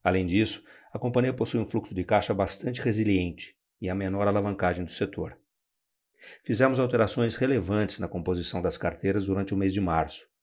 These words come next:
para torná-las mais defensivas em face à ameaça da pandemia para a economia global. Reforçamos nossa exposição aos setores de mineração, bancário e energia elétrica.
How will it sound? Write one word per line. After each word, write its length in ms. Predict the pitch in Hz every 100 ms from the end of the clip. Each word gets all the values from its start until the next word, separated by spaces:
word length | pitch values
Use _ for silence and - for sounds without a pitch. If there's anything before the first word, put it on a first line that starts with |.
| _
para 180 | - -
torná-las 480 | - 92 87 90 87
mais 260 | 92 92 87
defensivas 880 | 95 - 92 - 101 98 78 - - - _
em 100 | 90
face 380 | 80 - 85 -
à 40 |
ameaça 440 | 87 85 85 82 85
da 80 | 82
pandemia 680 | 90 85 82 82 85 82 _ -
para 120 | 87
a 40 |
economia 420 | 85 87 85 82
global. 500 | 82 87 78 80 - _ _ _ _ _ _ _ -
Reforçamos 840 | - - - - - 113 92 80 - - -
nossa 180 | - -
exposição 580 | - - 90 85 - 95
aos 120 | 90
setores 340 | - - 90 82
de 80 |
mineração, 680 | 80 78 78 78 - 98 110 - _
bancário 680 | - 85 80 90 92 101 101 - _
e 80 | 101
energia 360 | 95 87 87
elétrica. 480 | 95 85 80 - -